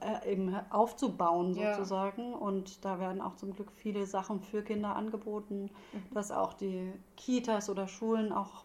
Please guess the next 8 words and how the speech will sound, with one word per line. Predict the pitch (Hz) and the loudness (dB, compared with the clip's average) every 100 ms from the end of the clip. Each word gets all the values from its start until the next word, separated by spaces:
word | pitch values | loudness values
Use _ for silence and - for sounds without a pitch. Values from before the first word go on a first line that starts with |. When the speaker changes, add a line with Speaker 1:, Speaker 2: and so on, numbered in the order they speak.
| - | -18
Speaker 1:
Proben | - 220 240 220 208 | 2 6 8 8 6
anschauen | 196 196 - 180 180 180 | 4 4 4 4 4 0
können. | 190 185 180 175 - - 233 | 0 0 0 -2 -10 -6 0
Speaker 2:
Mhm. | |
Speaker 1:
Sowas | 233 196 - | 4 4 4
finde | 202 | 0
ich | 196 | 2
total | 190 190 - 185 180 180 | -4 -4 2 4 4 2